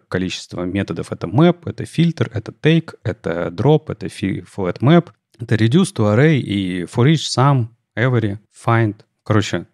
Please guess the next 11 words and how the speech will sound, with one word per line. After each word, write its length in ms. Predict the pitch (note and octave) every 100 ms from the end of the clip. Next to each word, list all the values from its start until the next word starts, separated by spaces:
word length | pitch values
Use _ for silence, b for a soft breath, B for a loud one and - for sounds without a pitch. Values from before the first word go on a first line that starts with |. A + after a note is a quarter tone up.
| _
нормальное 540 | G2 A2 A#2 D3 A#2+ G#2
такое 220 | G#2 G2
количество. 400 | - F2+ - C#3
И 40 |
вы 100 | F3
можете 320 | F3+ E3 -
это 100 | C3
применять 380 | A2+ A#2 B2 A#2
к 100 | -
любому 400 | B2+ C3 A#2+ G2
итератору, 480 | - A2 D3+ - A2+